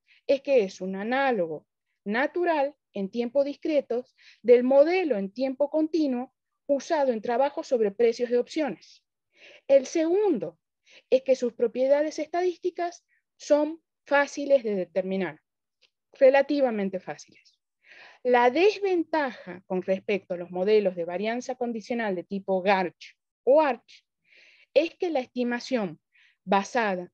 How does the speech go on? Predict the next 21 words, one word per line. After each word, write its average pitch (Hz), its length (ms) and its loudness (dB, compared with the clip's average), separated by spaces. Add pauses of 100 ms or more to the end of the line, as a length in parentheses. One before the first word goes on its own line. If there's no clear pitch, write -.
en 185 220 -6
la 165 140 -6
verosimilitud 294 1000 0 (600)
solamente 359 760 0
puede 302 300 0
ser 269 180 0
realizada 311 640 -6 (140)
a 302 120 2
través 339 360 2
de 311 260 -2 (400)
técnicas 311 460 2
intensivas 269 800 0
de 220 100 -4
computación, 190 680 -6 (580)
si 240 240 0
esto 240 220 2
se 208 120 -2
puede 196 280 0
llamar 196 340 -2
una 175 180 -4
desventaja. 165 560 -8